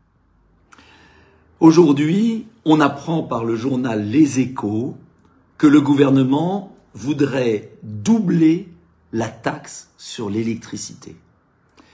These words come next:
Six à sept milliards prélevés directement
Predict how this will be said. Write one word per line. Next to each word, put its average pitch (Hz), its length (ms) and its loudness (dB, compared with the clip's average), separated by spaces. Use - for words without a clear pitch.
Six - 840 -4
à 131 100 0
sept - 540 -4
milliards 165 880 -2
prélevés 143 960 0
directement 156 1200 -2